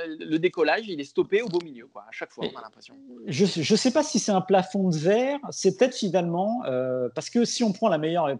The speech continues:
Speaker 2: période de l'Olympique de Marseille, évidemment, début des années quatre-vingt-dix avec Bernard Tapie. Euh, il avait des gens qui bossaient avec lui, euh, Jean-Pierre Bernès,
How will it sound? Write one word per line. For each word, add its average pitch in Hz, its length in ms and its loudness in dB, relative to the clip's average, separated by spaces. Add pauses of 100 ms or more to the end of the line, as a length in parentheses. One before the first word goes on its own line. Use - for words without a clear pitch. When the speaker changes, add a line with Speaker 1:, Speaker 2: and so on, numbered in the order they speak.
(120)
Speaker 2:
période 131 240 -2
de 120 80 -4
l'Olympique 117 260 -8
de 107 80 -8
Marseille, 123 300 -4
évidemment, 110 480 -6 (320)
début 117 240 -2
des 120 100 2
années 117 140 2
quatre-vingt-dix 127 440 -2
avec 120 120 0
Bernard 127 320 -2
Tapie. 117 300 -4 (680)
Euh, 135 520 4
il 170 100 2
avait 180 140 8
des 165 100 4
gens 175 180 2
qui 143 140 -6
bossaient 127 240 -4
avec 120 300 -4
lui, 208 280 0
euh, 110 240 -4
Jean-Pierre 110 320 -8
Bernès, 156 560 -4